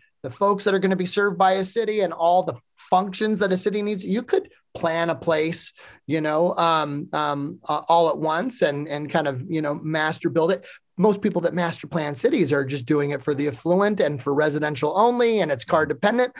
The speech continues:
but those are just design choices that they've <laughs> made, right? And you could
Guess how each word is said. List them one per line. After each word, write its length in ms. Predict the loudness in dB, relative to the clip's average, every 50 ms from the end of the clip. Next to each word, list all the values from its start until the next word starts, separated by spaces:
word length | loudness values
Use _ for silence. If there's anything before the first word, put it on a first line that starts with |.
| -10 _
but 100 | 0 2
those 180 | 4 4 4 2
are 60 | -2
just 300 | -2 -2 -2 -4 -2 -2
design 340 | -2 0 0 0 0 -2 -2
choices 440 | 2 2 2 2 2 0 -4 -2 -2
that 180 | -2 -2 0
they've 240 | 0 0 0 0 0
<laughs> 180 | -2 0 2 2
made, 320 | 2 4 4 4 2 4
right? 320 | 2 2 4 4 2 2 2
And 300 | 0 0 0 -2 -2 -2
you 120 | -2 -2 0
could 260 | 2 0 0 0